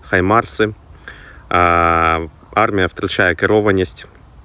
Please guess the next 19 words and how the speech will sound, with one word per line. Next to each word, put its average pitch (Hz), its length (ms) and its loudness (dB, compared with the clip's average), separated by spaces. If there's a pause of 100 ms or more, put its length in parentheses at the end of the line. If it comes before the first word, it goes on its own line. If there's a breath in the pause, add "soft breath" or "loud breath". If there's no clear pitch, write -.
(520)
І 120 60 -12
фактично 92 880 -2
є 92 180 2
велика 95 340 2
ймовірність 87 520 0
того, 104 240 2
що 90 180 -4
вони 87 160 0
втратять 90 480 -2
багато 87 560 -2 (800 loud breath)
захоплених 92 720 0
нині 92 260 2
територій 85 680 0 (320)
вже 87 440 0 (600)
цього 92 280 2
року. 85 360 -2 (1300 loud breath)
Е, 80 680 2
тому 143 320 2 (260)
Росія 117 540 0